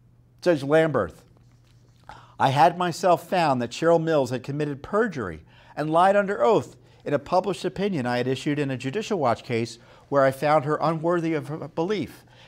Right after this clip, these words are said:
And I was quite shocked to find out she had been given immunity, been given immunity in by the Justice Department in the Hillary Clinton email case.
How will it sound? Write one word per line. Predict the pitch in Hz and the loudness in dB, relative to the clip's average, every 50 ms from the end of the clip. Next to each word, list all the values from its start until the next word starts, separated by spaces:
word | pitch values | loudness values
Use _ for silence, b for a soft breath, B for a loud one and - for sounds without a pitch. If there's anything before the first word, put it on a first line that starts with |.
| B - | B -6
And | 120 147 | -2 0
I | 156 | 0
was | 160 151 139 | 2 0 0
quite | - - 190 196 214 - | 0 2 2 2 2 2
shocked | - - 233 196 165 - - | 0 0 0 0 0 -2 -10
to | 190 | -10
find | - - 170 156 147 151 | -4 0 0 2 2 2
out | 156 139 127 113 | 2 2 2 0
she | - 143 | -2 -6
had | 127 | -6
been | 131 143 139 | -4 -4 -4
given | 151 147 139 | -4 -4 -4
immunity, | 135 147 185 208 196 170 143 | -4 -4 -4 -4 -4 -6 -8
been | - - - 135 135 131 127 | -10 -8 -6 -4 -4 -4 -2
given | 123 165 175 170 160 | -2 -2 -2 -2 -2
immunity | 143 127 131 151 185 202 202 175 160 139 113 | -2 -4 -4 -4 -4 -4 -4 -4 -4 -4 -4
in | 117 113 110 123 127 | -4 -4 -4 -2 -2
by | 127 123 127 | 0 0 0
the | 123 127 | 0 -2
Justice | 117 - 156 156 - 160 - | -4 -4 -4 -6 -6 -10 -12
Department | - 147 - - 117 107 107 107 110 110 b b b b b b b | -12 -10 -6 -4 -4 -2 -4 -4 -8 -10 b b b b b b b
in | - 135 151 | -8 -6 -4
the | 151 143 | -4 -2
Hillary | 147 165 170 165 160 156 | -2 0 0 0 -2 -4
Clinton | 156 180 175 160 175 | -4 -6 -6 -6 -6
email | 202 202 175 131 104 | -6 -4 -4 -4 -4
case. | 92 - 110 90 85 78 - - - | -4 -6 -6 -6 -6 -8 -12 -16 -20